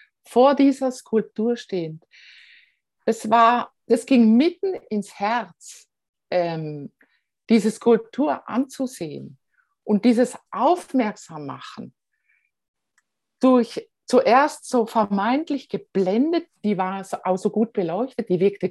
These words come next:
golden und wunderschön. Und dann kamst du dahin und hast richtig Angst gekriegt.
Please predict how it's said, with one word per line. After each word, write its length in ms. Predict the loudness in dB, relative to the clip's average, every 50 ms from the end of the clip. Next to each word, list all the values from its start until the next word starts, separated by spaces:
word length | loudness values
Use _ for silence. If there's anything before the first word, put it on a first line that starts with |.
| -6 _
golden 480 | 0 0 2 2 2 0 -2 -4 -6 -8
und 200 | -8 -8 -8 -8
wunderschön. 800 | -6 -4 -4 -2 -2 -4 -4 -8 -10 -10 -10 -8 -8 -8 -8 -10 -14 _ _ _ _ _ _ _ _ _ _ _ _
Und 100 | 0 2
dann 140 | 2 2
kamst 260 | 2 2 0 2 2 0
du 60 | 2
dahin 520 | 2 2 0 0 0 0 0 0 0 -2 -8 _
und 260 | -6 -6 -6 -6 -6
hast 240 | -6 -8 -8 -6 -6
richtig 380 | -6 -6 -4 _ -8 -8 -8 _ -10
Angst 380 | -4 -4 -2 -4 -4 -6 -10
gekriegt. 440 | -12 -12 -8 -6 -6 -6 -6 -8 _